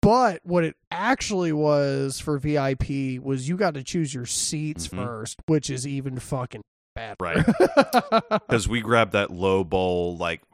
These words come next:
Speaker 2: six rows out from the
Speaker 1: Mm-hmm.
Speaker 2: center kind of thing, and it was
Speaker 1: Yeah, Eric wanted an aisle seat for a quick escape.
Speaker 2: Let's talk about that. I want people to fucking correct me on this if I'm wrong, but I feel like for people with anxiety, you want that aisle seat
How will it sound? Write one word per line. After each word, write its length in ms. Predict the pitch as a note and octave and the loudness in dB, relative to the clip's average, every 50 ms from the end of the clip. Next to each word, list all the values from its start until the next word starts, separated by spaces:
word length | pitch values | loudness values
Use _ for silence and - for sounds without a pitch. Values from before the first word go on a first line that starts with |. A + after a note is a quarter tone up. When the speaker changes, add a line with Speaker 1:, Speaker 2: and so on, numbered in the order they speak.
| _ _ | _ _
Speaker 2:
six 400 | - - - - G2+ F2+ - - | -6 -4 -4 -4 -4 -6 -6 -6
rows 380 | G#2 G2 F#2 F2+ F2+ F2+ E2+ G2 | -4 -2 -2 -2 -2 -2 -4 -4
out 320 | F2 E2+ E2+ E2+ E2 D#2+ | -2 -2 -2 -2 -2 -2
from 240 | D#3 D3+ - B2+ C3+ | -2 -2 0 0 0
the 80 | C3 C3 | 0 0
Speaker 1:
Mm-hmm. 120 | C3 C3 | 0 0
Speaker 2:
center 380 | B2+ G#2 F#2 F2+ F2+ F2+ F2 E2+ | 0 -2 -2 -2 -4 -4 -6 -6
kind 220 | - - F#2 F2 F2 | -8 -8 -6 -6 -6
of 60 | F2 | -6
thing, 460 | - G2 F#2 F2+ F2 F2 E2+ F2 F2+ - - | -6 -6 -4 -4 -4 -6 -6 -8 -10 -10 -8
and 200 | - G2+ F#2+ F#2 | -8 -6 -6 -6
it 100 | F#2+ E2+ | -6 -6
was 380 | D#2 F2+ F2 E2+ E2+ E2 - - - _ _ _ _ _ _ _ _ _ _ _ _ _ _ _ _ _ _ _ | -8 -8 -8 -8 -8 -10 -10 -12 -14 _ _ _ _ _ _ _ _ _ _ _ _ _ _ _ _ _ _ _
Speaker 1:
Yeah, 140 | D#3 D3 C#3 - | 0 0 0 2
Eric 340 | C#3+ E3 F#3+ G#3 G#3 - - | 4 4 6 6 4 4 4
wanted 300 | E3+ D#3+ D#3 D3+ C#3+ C#3 | 4 6 6 4 2 2
an 100 | C3+ C3 | 0 0
aisle 320 | B2 A#2+ B2+ C3 B2+ B2+ | 0 2 2 4 4 2
seat 380 | B2+ - - C3 B2 A#2+ A#2+ A#2+ | 2 0 0 -2 -2 -2 -4 -4
for 160 | - - C3 | -2 -2 -2
a 60 | B2 | -2
quick 260 | - - C3 B2 A#2 - | 0 0 0 0 0 -2
escape. 480 | A#2 - - C#3 A#2+ A#2 A#2 A#2 A#2 | -6 -4 -4 -4 -4 -2 -4 -2 -2
Speaker 2:
Let's 160 | D3 E3+ - | -2 0 4
talk 160 | - G#3 G3 F3+ | 4 4 4 4
about 220 | E3 D3+ C3+ G#2 | 4 4 4 4
that. 260 | G#2 G2 F2 D#2+ - _ _ _ _ A#2 | 2 2 0 -2 -4 _ _ _ _ 2
I 60 | A#2+ | 4
want 220 | A#2+ C3 C3+ - - | 4 2 0 0 -2
people 200 | C3+ B2 B2+ B2+ | -6 -4 -2 -2
to 80 | A2+ G#2 | -2 -2
fucking 360 | - - A2 - - A2 F#2+ | 0 -2 -2 0 -2 -4 -4
correct 340 | - - G#2 G2 F#2+ - - | -2 0 0 0 0 -2 -2
me 100 | G2+ F#2 | -4 -2
on 140 | F2 F2 | -2 -2
this 200 | F2 F2 - - F#2+ | -4 -4 -6 -6 -6
if 80 | - | -4
I'm 180 | F#2+ F2+ F2 F2 | -4 -4 -2 -2
wrong, 200 | F2 F2+ F2+ E2 | -4 -4 -4 -4
but 100 | E2+ F2 | -4 -4
I 80 | F2+ E2+ | -6 -6
feel 240 | - - C3 D3 | -6 -4 -4 -2
like 220 | D#3 D#3 D3 A#2 - _ | 0 0 -2 -2 -4 _
for 180 | _ - A2+ G2 | _ -8 -8 -6
people 240 | - A#2 G#2+ A2 A2 | -6 -6 -6 -2 -2
with 140 | G#2 G2 - | -2 -2 -2
anxiety, 640 | G2+ F#2+ F#2+ F2 D#2 F#2 F2 F2 F2+ F2+ F2 F2 F2 | -4 -4 -4 -4 -4 -4 -4 -2 -2 -4 -4 -4 -6
you 240 | E2+ E2+ F2 F2+ E2 | -8 -8 -8 -8 -8
want 320 | D#2 E2 E2+ E2+ D#2 - | -8 -8 -10 -10 -10 -10
that 200 | D2+ D#2 D2+ - - | -10 -10 -10 -10 -10
aisle 300 | - D#2+ D2+ C#2+ C#2+ C#2 - | -10 -10 -10 -12 -12 -10 -8
seat 240 | - - C2+ A1 | -8 -8 -10 -12